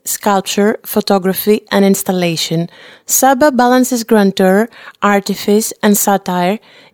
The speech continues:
in order to address environmental as well as sociological issues related to her country's complex colonial past.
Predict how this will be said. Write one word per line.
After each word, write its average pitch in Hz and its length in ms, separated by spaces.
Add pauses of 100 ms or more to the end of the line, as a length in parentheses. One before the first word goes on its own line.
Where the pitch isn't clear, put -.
(100)
in 220 160
order 254 260
to 277 160
address 220 400
environmental 208 880 (240)
as 208 180
well 226 140
as 233 100
sociological 214 760
issues 214 480 (220)
related 202 520
to 214 160
her 196 80
country's 196 480
complex 214 600
colonial 196 500
past. 165 560